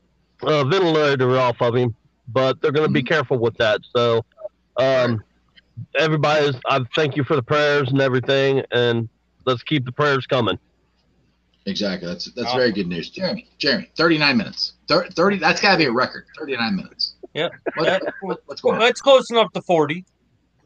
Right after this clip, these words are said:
Speaker 3: You know.
Speaker 2: <laughs> You used,
Speaker 3: It's
Speaker 2: you
Speaker 3: normal.
Speaker 2: used, you used to make an hour, man.
Speaker 3: I, I, I guarantee you, I'm here to the end of the show, unless we
Speaker 2: <laughs>
Speaker 3: go
Speaker 2: There you
Speaker 3: maybe
Speaker 2: go.
Speaker 3: two, two hours
Speaker 2: Now,
Speaker 3: or something, and we're in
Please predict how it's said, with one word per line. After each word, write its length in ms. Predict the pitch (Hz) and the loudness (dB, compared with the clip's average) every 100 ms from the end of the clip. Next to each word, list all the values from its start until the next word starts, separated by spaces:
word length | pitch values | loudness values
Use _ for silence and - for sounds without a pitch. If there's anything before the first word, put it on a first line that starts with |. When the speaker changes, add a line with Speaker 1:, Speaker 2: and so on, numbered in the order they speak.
| _ | _
Speaker 3:
You 100 | - | -4
know. 60 | 131 | -4
Speaker 2:
<laughs> 40 | - - - - - | -8 -12 -12 -14 -12
You 100 | 220 190 185 | -12 -2 2
used, 200 | 302 427 269 | 4 4 2
Speaker 3:
It's 60 | - | 2
Speaker 2:
you 80 | 208 | 4
Speaker 3:
normal. 320 | 185 175 202 | 6 4 -2
Speaker 2:
used, 280 | 247 302 311 - - - | -4 -4 -6 -18 -20 -6
you 120 | 190 | 0
used 140 | 302 - | 0 2
to 60 | 190 | 2
make 140 | 180 | 2
an 60 | 151 | 2
hour, 300 | 247 294 - | 2 2 -2
man. 320 | 101 151 202 - _ _ _ _ _ _ _ _ _ - _ - | -4 -4 -6 -10 _ _ _ _ _ _ _ _ _ -20 _ -12
Speaker 3:
I, 120 | - - _ _ _ - | -12 -12 _ _ _ -10
I, 320 | 160 - 175 185 - | -8 0 0 0 0
I 100 | 190 | 0
guarantee 520 | 185 233 202 220 254 | 4 4 4 0 0
you, 260 | 220 175 143 _ _ _ _ _ _ _ _ - _ | 0 -2 -6 _ _ _ _ _ _ _ _ -20 _
I'm 220 | 160 185 | 0 2
here 180 | 180 202 | 2 0
to 80 | 180 | 0
the 140 | 160 | -2
end 80 | 180 | -2
of 80 | 165 | -4
the 60 | 139 | -6
show, 320 | 151 196 185 - _ _ _ | 0 2 2 -4 _ _ _
unless 320 | 143 147 139 | -6 -4 -4
we 60 | 147 | -4
Speaker 2:
<laughs> 60 | 135 | -2
Speaker 3:
go 0 | 110 | 0
Speaker 2:
There 60 | |
you 40 | 110 | 0
Speaker 3:
maybe 160 | 131 | 0
Speaker 2:
go. 120 | 147 - | -2 -2
Speaker 3:
two, 140 | 147 - - - - | -4 -6 -16 -20 -14
two 220 | - 147 | -6 0
hours 320 | 127 117 117 147 | 0 0 -2 -2
Speaker 2:
Now, 100 | 123 | -2
Speaker 3:
or 40 | |
something, 420 | - 117 113 117 117 | -4 -12 -12 -18 -16
and 180 | 123 110 | -16 -10
we're 180 | 120 | -6
in 60 | 107 | -6